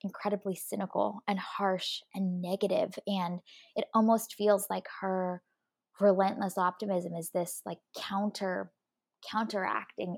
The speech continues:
agent against what she's experienced for a lot of her childhood. So I thought that was a, or at least one of my hypotheses about, you know, why, why this character is the way that she is.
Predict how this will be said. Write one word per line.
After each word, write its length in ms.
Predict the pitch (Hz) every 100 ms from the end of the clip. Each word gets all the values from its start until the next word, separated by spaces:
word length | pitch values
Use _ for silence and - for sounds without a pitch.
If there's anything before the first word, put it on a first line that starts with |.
| -
agent 440 | 190 220 220 - -
against 640 | 175 180 185 202 - - _ _ _ _
what 220 | - 190 -
she's 220 | 208 202
experienced 720 | 196 - 185 214 220 185 -
for 80 | 180
a 80 | 175
lot 180 | 175 180
of 80 | -
her 100 | 180 -
childhood. 500 | - - - 185 175
So 280 | - 170 170 _ _ - -
I 80 | 196
thought 300 | 214 214 -
that 180 | -
was 180 | 208 185
a, 320 | 185 180 175 175 _ _ -
or 80 |
at 80 | 196
least 160 | 214 202
one 140 | 240
of 80 | 240
my 120 | 214
hypotheses 920 | 202 208 208 208 196 196 - 160 156 -
about, 360 | - 170 160 - _ _ _ -
you 120 | 190
know, 100 | 175
why, 580 | 185 175 185 190 185 185 _ _ _ _
why 220 | - 202 214
this 140 | 214
character 360 | - 208 185 185
is 100 | 180
the 100 | 180
way 120 | 180
that 140 | -
she 260 | - 185 175
is. 200 | - -